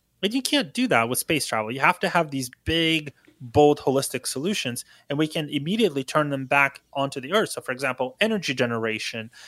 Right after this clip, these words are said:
sustainable environments that can withstand disasters, uh, and, and radiation. Well, a, a lot of these things that, that we're gonna basically build for space tourists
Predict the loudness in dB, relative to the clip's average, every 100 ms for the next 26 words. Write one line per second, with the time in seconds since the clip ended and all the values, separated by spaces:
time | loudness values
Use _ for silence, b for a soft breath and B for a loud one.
0 | B -4 0 0 2 2 2 4 4 4
1 | 6 6 6 4 2 -2 -4 -4 -4 -2
2 | -2 0 0 0 0 0 0 2 0 0
3 | 0 4 4 4 0 -8 -10 -4 -4 -4
4 | B B B 4 4 2 -2 0 0 2
5 | 2 0 4 4 4 0 -2 -6 _ b
6 | -4 -4 -2 0 2 4 4 2 0 -4
7 | -6 -4 -4 -2 -2 -2 -2 -2 0 0
8 | 0 -2 -2 -2 -4 -4 -4 -2 2 2
9 | 2 -2 -4 -2 0 0 0 -2 0 0
10 | -6